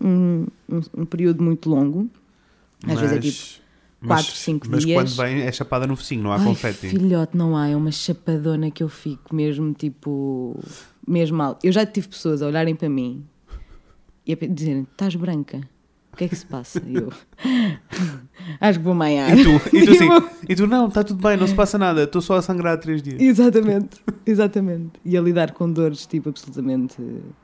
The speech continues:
Speaker 1: pá, não sei, tipo, eu já tomei tudo o que é
Speaker 2: Pois, eu ia-te perguntar, porque
Speaker 1: Tudo.
Speaker 2: depois há pessoas que tomam a pílula até, não é? Para regular e para diminuir as dores e essas coisas
Speaker 1: Eu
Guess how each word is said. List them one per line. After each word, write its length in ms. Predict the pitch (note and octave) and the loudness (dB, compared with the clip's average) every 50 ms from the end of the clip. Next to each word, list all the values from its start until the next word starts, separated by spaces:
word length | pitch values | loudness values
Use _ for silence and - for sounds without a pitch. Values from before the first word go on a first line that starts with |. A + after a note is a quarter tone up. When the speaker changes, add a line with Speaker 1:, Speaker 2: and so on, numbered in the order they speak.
| _ _ _ _ _ _ _ _ _ _ | _ _ _ _ _ _ _ _ _ _
Speaker 1:
pá, 180 | - - - - - | -12 -12 -12 -10 -8
não 140 | - C#3 C3+ | -8 -8 -6
sei, 140 | - C3 C3 | -6 -6 -8
tipo, 180 | C3+ C3 - | -8 -4 -2
eu 80 | - E3 | -2 0
já 140 | D#3 F3+ E3+ | 2 0 0
tomei 340 | E3+ F3 E3 D#3+ D#3 D#3 C#3+ - _ | 0 -2 -2 -2 -2 -4 -6 -8 _
tudo 300 | - F3+ F3 E3 D#3 E3 | -6 -6 -4 -4 -6 -8
o 20 | |
que 220 | D#3+ - - D#3+ D3+ | -8 -8 -6 -4 -4
é 320 | C#3+ C#3 C3+ B2+ B2 B2+ C3 - - - - | -4 -4 -4 -6 -8 -10 -12 -16 -20 -16 -10
Speaker 2:
Pois, 340 | - D3+ D#3 D#3 D3+ C3+ B2+ | -8 -6 -4 -4 -4 -4 -4
eu 100 | B2 A#2+ | -2 -2
ia-te 180 | A#2+ A#2+ A#2+ - | -2 -2 -4 -6
perguntar, 520 | - - C#3 B2+ B2+ B2 B2+ A#2+ A#2+ A#2+ B2 - - _ _ | -8 -8 -6 -8 -8 -6 -4 -4 -4 -4 -8 -10 -18 _ _
porque 160 | - B2+ - | -14 -6 0
Speaker 1:
Tudo. 80 | G3 F3+ | 2 2
Speaker 2:
depois 80 | D#3+ C#3+ | 4 4
há 80 | B2+ | 2
pessoas 400 | - - - - D3 D3 D3 D3 - | 0 -2 -4 -4 -2 -2 -2 -4 -6
que 60 | - | -8
tomam 280 | - D3+ D3+ D3+ D3+ D3 | -6 -6 -4 -4 -6 -8
a 40 | |
pílula 380 | D3 - - D#3+ D#3 D3 C3+ A#2 | -8 -8 -8 -8 -6 -4 -6 -6
até, 220 | A2+ - C#3 C3 A#2+ | -6 -6 -6 -6 -6
não 120 | A2 G2+ | -4 -6
é? 80 | G2 G2+ | -6 -6
Para 160 | G2+ A2+ G#2+ | -8 -10 -10
regular 380 | - A2+ A2 A2 A2 A2 A2 A2+ | -10 -10 -8 -6 -6 -4 -4 -6
e 60 | A2 | -8
para 120 | - A#2 | -8 -10
diminuir 360 | A2 A2+ A2 G#2+ G#2+ G#2+ G#2+ | -10 -8 -8 -8 -8 -8 -8
as 80 | A2 A2 | -10 -8
dores 440 | A2+ C#3+ D3 D3+ D3+ D3 C#3+ C3+ A#2+ | -8 -6 -6 -4 -4 -4 -4 -4 -6
e 40 | A2 | -8
essas 200 | G2+ - G#2 - | -10 -12 -14 -14
coisas 220 | - G#2 G#2+ D#3+ | -14 -8 -4 -2
Speaker 1:
Eu 120 | E3+ D#3 | 0 0